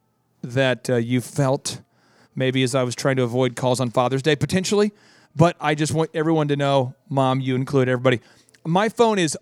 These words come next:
off, baby. It is off. Fa-, and you know, Father's Day was a deal where no one could reach me, and that was my favorite day. I love having the family over. I love people. I love it when I have people who can intentionally,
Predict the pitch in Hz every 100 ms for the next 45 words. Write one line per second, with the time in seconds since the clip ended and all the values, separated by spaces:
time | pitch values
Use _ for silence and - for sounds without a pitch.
0 | - 175 175 147 120 - 127 117 117 156
1 | 196 196 135 - 151 147 131 - - 190
2 | 196 214 247 180 214 302 208 151 147 135
3 | 135 135 147 156 147 139 131 - - -
4 | 165 196 214 196 160 180 220 226 180 190
5 | 175 160 139 151 139 139 139 170 214 277
6 | 262 202 151 185 190 185 160 175 226 294
7 | 285 254 247 294 330 277 240 208 190 -
8 | 226 214 220 185 180 151 143 175 196 -
9 | 202 226 214 220 226